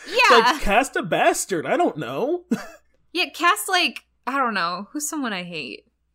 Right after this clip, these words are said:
Speaker 1: But not hate too much that I don't want to see them have a acting job ever again.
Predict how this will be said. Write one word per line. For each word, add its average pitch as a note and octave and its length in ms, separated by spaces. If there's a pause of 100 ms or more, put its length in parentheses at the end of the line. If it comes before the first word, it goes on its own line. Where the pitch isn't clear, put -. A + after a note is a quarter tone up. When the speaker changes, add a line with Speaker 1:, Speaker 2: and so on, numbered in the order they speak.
(300)
Speaker 1:
But A#3 120
not A#3 200
hate G#3 240
too G3 220
much F#3 560
that F3+ 240
I E3+ 80
don't F3 180
want E3+ 180
to F3 60
see E3+ 180
them E3 260
have E3+ 200
a D#3 120 (540)
acting F#3+ 360
job G#3 280
ever G#3 280
again. G#3+ 400